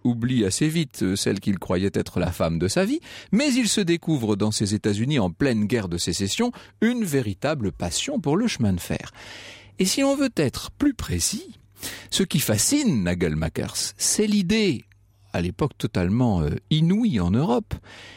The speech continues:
l'idée qu'a eue un certain George Mortimer Pullman, installer le luxe et même le grand luxe à bord des trains.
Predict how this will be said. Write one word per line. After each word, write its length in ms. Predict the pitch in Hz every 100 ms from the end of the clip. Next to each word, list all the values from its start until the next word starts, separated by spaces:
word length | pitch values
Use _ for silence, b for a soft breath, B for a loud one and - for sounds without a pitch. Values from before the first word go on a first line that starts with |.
| B B B
l'idée 380 | 165 208 208 269
qu'a 180 | - 180
eue 220 | 226 294 -
un 120 | 160
certain 500 | - - - 190 202 143
George 440 | 131 165 185 175 131
Mortimer 600 | 151 147 - 135 156 185 - - -
Pullman, 680 | 254 214 139 - 135 160 220 b b b b -
installer 640 | 214 - - 139 147 196
le 140 | 135 117
luxe 440 | 127 165 - -
et 100 | 135
même 260 | 143 151 127
le 140 | 104
grand 380 | 92 110 131 185
luxe 420 | 143 113 - - -
à 80 | 87
bord 240 | 104 113
des 140 | 87
trains. 300 | 82 - 92